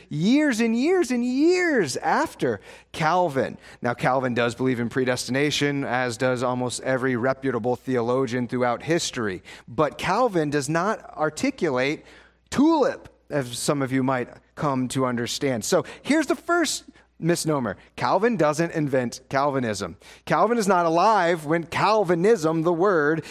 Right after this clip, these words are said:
is actually used. Calvin himself is such a humble man that he desires to be buried in an unmarked grave, never to be remembered.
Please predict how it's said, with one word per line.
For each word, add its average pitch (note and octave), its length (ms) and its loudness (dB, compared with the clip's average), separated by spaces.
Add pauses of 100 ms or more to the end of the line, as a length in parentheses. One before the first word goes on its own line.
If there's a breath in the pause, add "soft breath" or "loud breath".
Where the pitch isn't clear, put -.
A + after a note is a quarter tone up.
is D#3+ 120 0
actually E3+ 460 2
used. F#3 500 0 (220 loud breath)
Calvin D#3+ 720 0
himself G3+ 680 0 (360 loud breath)
is F3+ 140 4
such A#3 240 2
a A3 60 2
humble C4 440 2
man F#3+ 640 0 (340 loud breath)
that F#3+ 220 2
he C4+ 440 4
desires F#3 760 2
to F3+ 100 -2
be F3+ 100 2
buried A#3 460 2
in G#3 100 2
an F3 140 0
unmarked A#3+ 460 0
grave, F#3 340 2
never F3+ 280 2
to F3 60 -2
be E3+ 120 4
remembered. C3 480 -2